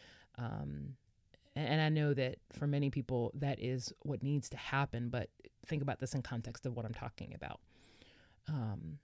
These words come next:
'cause I think many people are looking for something drastic when it comes to diverse work and life, just so they can be done with it and get the result. But even then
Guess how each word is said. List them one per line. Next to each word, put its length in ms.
'cause 120
I 60
think 160
many 280
people 680
are 80
looking 320
for 120
something 340
drastic 840
when 120
it 100
comes 320
to 140
diverse 500
work 220
and 140
life, 440
just 140
so 100
they 120
can 120
be 80
done 260
with 140
it 120
and 100
get 140
the 100
result. 340
But 220
even 540
then 360